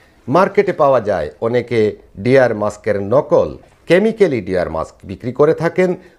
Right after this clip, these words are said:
অনেক সস্তায় পাওয়া যায়। সম্মানিত ভাই বোনেরা, এগুলো দিয়ে হবে না। আপনারা যে যেখান থেকে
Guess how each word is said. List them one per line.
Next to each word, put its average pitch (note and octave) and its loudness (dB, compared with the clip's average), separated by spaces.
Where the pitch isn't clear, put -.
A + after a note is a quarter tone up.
অনেক G#3 0
সস্তায় F3 0
পাওয়া D#2+ 0
যায়। D2+ -10
সম্মানিত A#2 -2
ভাই E2 -2
বোনেরা, D#2+ -6
এগুলো B2 -6
দিয়ে G2+ -4
হবে A#2+ 0
না। D2 -10
আপনারা F3+ 2
যে E3+ 2
যেখান F#3+ -2
থেকে B2+ -6